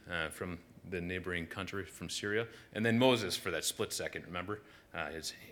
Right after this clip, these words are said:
hand is, comes out and it's leprosy, he puts it back in, it comes out, it's not, right? That, that was to demonstrate,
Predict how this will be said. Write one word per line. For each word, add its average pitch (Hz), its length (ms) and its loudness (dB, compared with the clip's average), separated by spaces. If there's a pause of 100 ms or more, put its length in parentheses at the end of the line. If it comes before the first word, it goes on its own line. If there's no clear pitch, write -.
hand 101 240 0
is, 90 260 0 (360)
comes 117 260 2
out 113 140 8
and 117 80 -4
it's 101 160 -2
leprosy, 110 320 2
he 104 60 -4
puts - 200 -6
it 95 80 -2
back 92 200 4
in, 101 100 2
it 87 100 -4
comes 92 220 -4
out, 85 100 -2
it's 73 140 -8
not, 73 180 -8 (160)
right? 80 160 -10 (100)
That, 85 140 -4 (160)
that 92 80 -6
was 85 100 -10
to - 120 -20
demonstrate, 95 420 0